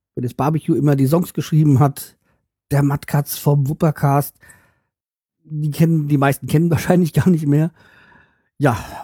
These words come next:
und, ähm, die alle, alle, die ich jetzt nicht erwähnt habe und die mir irgendwie wieder Jan, fällt mir nämlich gerade ein vom Studio drei, ähm, Podcast, Örk und so,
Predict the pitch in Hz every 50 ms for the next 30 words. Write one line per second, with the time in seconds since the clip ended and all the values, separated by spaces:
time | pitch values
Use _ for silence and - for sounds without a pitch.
0 | - - 190 180 190 190 180 - - 175 165 160 160 160 160 156 156 147 - -
1 | _ _ _ _ _ _ _ - - _ - 143 143 151 190 240 233 - - -
2 | 160 180 175 - 143 147 170 165 143 131 131 - 131 120 - - _ - 107 113
3 | 131 180 180 - 135 113 104 101 104 117 - 131 131 135 156 202 262 - - 104
4 | 139 139 139 147 147 143 - - 160 151 151 165 170 160 151 135 - 202 202 175
5 | 160 143 135 147 151 151 143 139 - _ _ _ _ _ _ - 139 135 139 135
6 | 127 120 123 120 120 123 127 131 139 151 160 208 226 226 220 214 196 - - -
7 | - - 170 - 170 156 147 143 147 139 - 151 180 185 - 143 135 - 151 131
8 | 131 127 127 135 123 - _ _ _ - - 156 339 330 - _ _ _ _ _
9 | _ _ _ _ _ _ _ _ _ _ _ _ _ _ _ - 151 156 156 156
10 | 151 143 147 _ - - 151 - - 147 139 - - _ - - - - - _
11 | _ _ _ _ _ _ _ _ _ _ _ _ _ _ _ _ _ _ _ _
12 | _ _ _ - 151 147 143 143 - - - 147 139 135 147 143 147 143 -